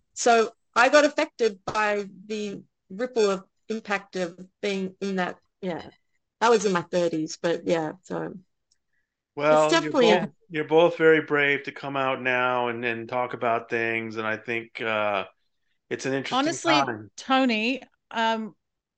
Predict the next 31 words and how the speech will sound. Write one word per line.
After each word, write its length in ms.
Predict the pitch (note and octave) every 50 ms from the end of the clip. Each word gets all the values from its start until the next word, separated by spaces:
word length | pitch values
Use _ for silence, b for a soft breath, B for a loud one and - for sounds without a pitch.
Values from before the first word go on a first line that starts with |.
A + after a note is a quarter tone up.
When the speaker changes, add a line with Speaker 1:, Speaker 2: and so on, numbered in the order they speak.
| _ _ _ _ - -
Speaker 3:
it's 160 | A#3+ - -
a 40 | A#3
privilege 840 | _ - B3+ B3 B3 A#3+ A3+ _ _ - C4 B3+ A3 - - -
to 80 | - G#3+
talk 260 | - A3 G3 F#3+ - -
to 120 | - G#3
you, 180 | F#3+ F3+ F3+ F3
and 140 | F3+ F3 F3
I 40 | E3+
just 200 | E3+ - - -
wanna 160 | F3+ F3+ E3+
thank 340 | - E3+ E3 F3 F3 - -
you. 120 | F3+ E3
But 160 | F#3+ F#3 F3+
also, 680 | - F3+ F#3+ G#3 G#3 - - A3 G3+ F#3 F3+ E3+ F#3 F3+ b b b b b b b b b b b b b b b _ _ _ _ -
believe 240 | A3+ A3+ A#3+ C4 C4+
it 80 | D4 C4
or 80 | A#3+ A3
not, 440 | G3+ G#3 G#3+ G#3+ G3 F3+ F3+ D#3+ - _ _ _ _ _ _ _ _ _ -
um, 420 | G#3+ G3+ F#3+ F#3 F3 E3+ E3 - _ _ _ _ _ _ _ -
I 160 | G#3 A3 - _ _ _ _ _ _ _ -
might 260 | F#3+ G#3 A3+ A3+ -
be 100 | A#3+ G#3+
brave, 500 | - - - G#3 A3 A3 G#3 G3+ G3 _
but 100 | - G3+ G3
it's 140 | G3 - G#3+
also 640 | G3 G#3 A3+ G#3 - - A3+ G#3 G3+ G3 F#3 - - _ _
part 240 | - G#3 G3+ F#3+ G3
of 120 | F#3 F3
our 160 | E3+ F3 F3+
journey 640 | F3 F3+ F#3 F3+ F3+ F3+ F3 E3 D#3+ C#3+ D3+ D#3+